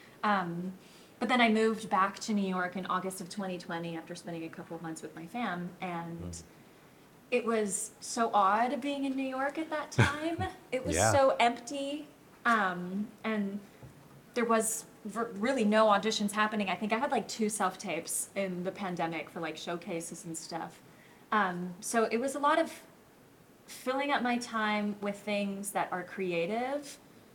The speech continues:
Speaker 1: that would just, like, fill my soul so that I wasn't in this headspace of, "When am I going to create again? Is
Speaker 2: Yeah.
Speaker 1: this ever going to happen again?" Um,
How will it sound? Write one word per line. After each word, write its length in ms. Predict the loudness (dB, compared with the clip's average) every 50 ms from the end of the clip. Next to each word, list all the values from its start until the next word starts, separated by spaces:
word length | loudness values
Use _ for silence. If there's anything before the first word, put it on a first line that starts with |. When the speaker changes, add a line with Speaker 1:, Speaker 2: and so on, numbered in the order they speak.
| -20 -20 -20 -20 -20 -20 -20 -20 -20 -20 -20 -20 -20 -20 -18 -16 -14 -14 -12 -10 -10 0 4
Speaker 1:
that 320 | 6 6 6 6 4 0 -4 -12 -20 -20 -20 -20 -20 -10 -2
would 140 | 0 0 0
just, 160 | 0 -2 -2
like, 180 | 0 0 -2 -2
fill 260 | -4 -2 0 2 2
my 180 | 2 0 -2 -2
soul 580 | -2 -2 0 2 4 4 4 4 4 2 0
so 180 | -2 -2 0 2
that 140 | 2 4 4
I 80 | 4
wasn't 520 | 4 2 2 0 0 0 -2 -4 -4 -6 -8 -12 -18 -20 -20 -20 -20 -20 -20 -20 -18 -4 0
in 140 | 2 2 2
this 200 | 2 0 -2 -2
headspace 640 | -2 -2 -2 -2 -2 -2 -2 -2 0 -2 -4 -2
of, 560 | 0 2 2 4 2 0 -2 -4 -6 -10 -14 -18 -20 -20 -20 -20 -20 -20 -20 -8 0
"When 200 | 2 4 4 4
am 100 | 4 2
I 60 | 0 0
going 220 | -2 -4 -4 -6
to 100 | -6 -8
create 460 | -10 -6 -4 -2 -2 -2 -2 -2 -2 -4
again? 580 | -4 -2 -2 -2 -2 -2 -2 0 0 0 0 -2 -2
Is 140 | -4 -2 -2
Speaker 2:
Yeah. 40 | -2
Speaker 1:
this 180 | -4 -4 -2 0
ever 180 | 0 0 0 -2
going 220 | -2 -2 -4 -4
to 60 | -4
happen 300 | -6 -8 -8 -8 -8 -8
again?" 500 | -8 -6 -6 -6 -6 -6 -6 -6 -6 -8 -8 -12 -14 -8 -6
Um, 560 | -4 -2 -2 -2 -2 -4 -6 -6 -8 -8 -10